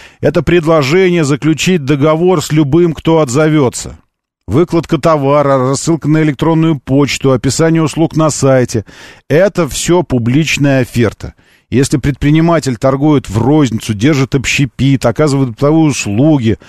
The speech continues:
то все его предложения считаются публичной офертой. Дилерские центры торгуют в розницу?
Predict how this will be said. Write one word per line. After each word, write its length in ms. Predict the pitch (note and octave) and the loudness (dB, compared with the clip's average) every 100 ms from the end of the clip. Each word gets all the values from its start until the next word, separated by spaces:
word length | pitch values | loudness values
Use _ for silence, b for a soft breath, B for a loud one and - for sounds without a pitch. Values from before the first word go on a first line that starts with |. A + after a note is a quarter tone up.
| B B | B B
то 100 | A#2 | -4
все 280 | G#2+ - G3+ | -2 0 2
его 160 | E3+ C3+ | 2 0
предложения 640 | A#2+ A#2+ C3 D#3+ F#3+ C3+ | -2 0 2 2 0 0
считаются 720 | - A#2 F3+ F3+ D#3 - D#2+ b b b - | -2 -2 0 0 -2 -8 -10 b b b -4
публичной 600 | A#2+ A#2+ F3 - D3+ C#3+ | -2 2 0 0 0 0
офертой. 500 | C3+ C#3+ A2 D2+ C2+ - _ _ - | 0 0 -2 -6 -14 -18 _ _ -10
Дилерские 600 | F2 E3+ F3+ C#3+ - D3+ | -2 2 2 0 -2 -2
центры 540 | - F3 D#3+ G#2+ F2 - _ _ _ _ _ _ _ - | 0 0 0 -2 -6 -10 _ _ _ _ _ _ _ -10
торгуют 480 | - G#2+ B2+ F#3+ E3 | -2 0 2 2 2
в 40 | D3+ | 2
розницу? 580 | G#3+ G#3 G#3 - G2+ | 2 2 -2 -2 -6